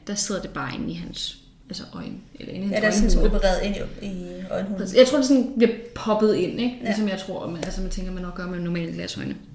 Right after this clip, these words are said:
Speaker 1: Øhm, jeg antager, at det ikke er lige så voldsomt i bogen, som det er på filmen. Men det er, hvad man lige vælger at gøre rent visuelt, for at få det til at se ud af mere, og få til, ham til at se mere voldsom ud. Øhm,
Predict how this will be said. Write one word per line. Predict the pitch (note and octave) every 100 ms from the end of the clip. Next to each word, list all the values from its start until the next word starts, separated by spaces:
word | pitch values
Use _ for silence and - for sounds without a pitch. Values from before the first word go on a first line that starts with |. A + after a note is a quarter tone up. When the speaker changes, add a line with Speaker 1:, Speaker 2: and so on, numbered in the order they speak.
| -
Speaker 1:
Øhm, | G3+ F#3+ F#3
jeg | - G#3 -
antager, | G#3+ A#3 B3 B3
at | G#3 G3+
det | F#3
ikke | F#3+
er |
lige | F#3+
så | F#3+
voldsomt | E3+ D#3+ F3 E3+
i |
bogen, | D#3+ F3 D3+ -
som | - E3+
det | D#3+ -
er | -
på |
filmen. | - - - - - - -
Men | E3 - - - - - - - - -
det | F#3+
er, |
hvad | G3
man | G3 F#3+
lige | G#3+
vælger | G3+ G#3+ G#3
at |
gøre | G3+ F#3
rent | G3+ G3 F#3
visuelt, | G3+ - E3+ -
for | -
at | E3+
få | -
det | E3+
til | - -
at | E3+
se | E3+ F3+ E3 - - - - -
ud | A3 F#3+
af | E3+
mere, | E3+ E3+ F3 F#3 - - -
og | F3
få | F3
til, | G#3+
ham | F#3
til | F3
at | F3+
se | F3+
mere | F#3
voldsom | F3+ F#3 - G#3
ud. | - - - - - - - -
Øhm, | F#3+ F3+ F3 E3+